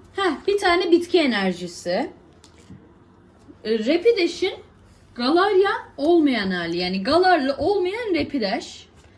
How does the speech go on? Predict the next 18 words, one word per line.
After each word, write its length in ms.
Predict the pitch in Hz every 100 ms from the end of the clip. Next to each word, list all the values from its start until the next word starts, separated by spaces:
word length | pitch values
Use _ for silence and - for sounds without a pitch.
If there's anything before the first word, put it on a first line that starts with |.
| - _ _ -
Emolga, 680 | 254 311 320 285 202 220 381 - - _ _ - - _ _ - - - - -
e, 160 | 240
Staryu, 680 | 240 - 370 403 359 349 403 453 - - -
Starmie'den 840 | - - 339 330 320 302 262 262
evrimleşiyor. 960 | 254 226 196 185 175 175 - 196 226 349 - - _ _ - - - -
Muk, 680 | 240 294 302 403 - - - - - - - - - - - - 202
Muk, 440 | 214 254 262 - -
e, 380 | 214 208 208 208
çamur 300 | - 247 247
Pokemon. 580 | - 196 190 170 202 320 - - - - - -
Pikachu 420 | 381 403 403 403 427 415
and 120 | 349
Zegrom, 500 | 311 269 269 185 185 -
Tag, 180 | 392 339 - - - -
Tag 280 | 349 349 -
Team. 180 | 170 160 - - -
Tag 240 | 415 494 -
Team 180 | 415